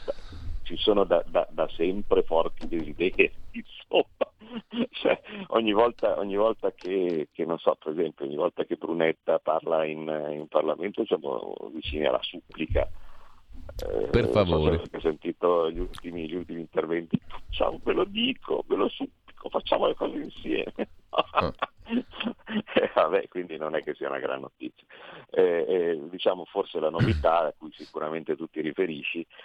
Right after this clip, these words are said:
Speaker 1: è che il cosiddetto emendamento
Speaker 2: Sì.
Speaker 1: salva Mediaset, eh,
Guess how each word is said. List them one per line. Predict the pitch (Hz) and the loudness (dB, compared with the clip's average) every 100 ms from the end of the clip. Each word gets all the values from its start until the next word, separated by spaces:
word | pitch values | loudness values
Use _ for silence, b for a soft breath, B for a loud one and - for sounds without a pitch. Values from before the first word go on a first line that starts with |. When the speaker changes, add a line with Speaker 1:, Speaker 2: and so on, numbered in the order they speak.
| B _ _ | B _ _
Speaker 1:
è | - | -4
che | - 95 82 - _ _ _ _ _ _ _ _ _ _ - - | 0 2 0 -2 _ _ _ _ _ _ _ _ _ _ -20 -6
il | 98 95 87 80 | -2 2 2 2
cosiddetto | - - 80 76 95 104 - | -2 -4 -4 0 0 0 -6
emendamento | 82 82 82 80 95 92 - - 78 | -6 -6 -6 -4 -2 -4 -4 -4 -4
Speaker 2:
Sì. | - | 2
Speaker 1:
salva | 98 95 92 85 101 | 6 6 4 -2 -2
Mediaset, | 107 87 80 87 - 90 95 - 98 107 104 - | -2 -4 -2 -2 -2 -4 -4 0 2 2 0 -2
eh, | 85 82 78 73 69 57 | 0 2 2 0 -2 -4